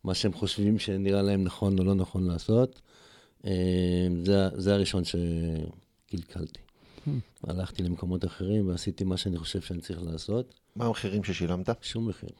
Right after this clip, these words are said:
Speaker 1: להפך.
Speaker 3: שום מחיר?
Speaker 1: שום מחיר, הפוך. שזה, שזה מאוד הפתיע אותי. הפוך. כאילו, אה, אנשים מסתובבים, אה,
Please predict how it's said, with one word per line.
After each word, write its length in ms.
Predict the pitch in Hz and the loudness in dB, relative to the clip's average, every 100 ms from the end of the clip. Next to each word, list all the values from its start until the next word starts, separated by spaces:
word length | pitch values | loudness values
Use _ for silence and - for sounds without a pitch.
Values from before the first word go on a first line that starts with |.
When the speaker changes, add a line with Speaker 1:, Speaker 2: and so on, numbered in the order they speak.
| - | -12
Speaker 1:
להפך. 340 | 92 92 - | -6 -6 -6
Speaker 3:
שום 200 | - 165 | -6 -2
מחיר? 180 | 165 - | 4 4
Speaker 1:
שום 340 | - - 127 98 | 4 0 0 -2
מחיר, 260 | - 64 | -4 -12
הפוך. 360 | - - 98 - _ _ _ | -10 -10 -10 -12 _ _ _
שזה, 580 | - 92 87 101 101 95 | -8 -6 0 2 2 0
שזה 320 | - - 90 98 | 0 -2 0 0
מאוד 220 | 92 82 | 0 -2
הפתיע 240 | - 82 | -8 -10
אותי. 200 | 80 - - - - - _ _ | -10 -14 -20 -20 -20 -20 _ _
הפוך. 440 | - - 110 - - - - _ | -18 -6 -6 -6 -16 -20 -20 _
כאילו, 260 | 90 90 90 95 82 | -6 -4 -2 -2 -2
אה, 280 | 90 82 82 | -2 -2 -2
אנשים 340 | 82 85 107 104 | -2 -2 0 0
מסתובבים, 680 | - 95 92 95 110 104 - _ _ _ _ _ _ _ - - - _ | -2 -2 -2 0 2 2 -2 _ _ _ _ _ _ _ -20 -20 -20 _
אה, 60 | 95 | 0